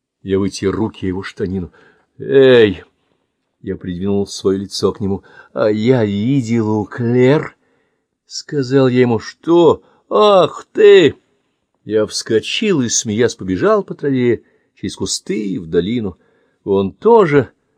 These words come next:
вскочил, затем выругался и заплясал на месте, застегивая ширинку, а потом припустил за мной.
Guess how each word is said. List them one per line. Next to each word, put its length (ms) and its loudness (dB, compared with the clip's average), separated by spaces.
вскочил, 1000 -6
затем 400 -10
выругался 640 -6
и 80 -12
заплясал 720 -4
на 140 -4
месте, 480 -2
застегивая 720 -4
ширинку, 480 -8
а 20 -20
потом 180 -10
припустил 680 -14
за 160 -12
мной. 240 -14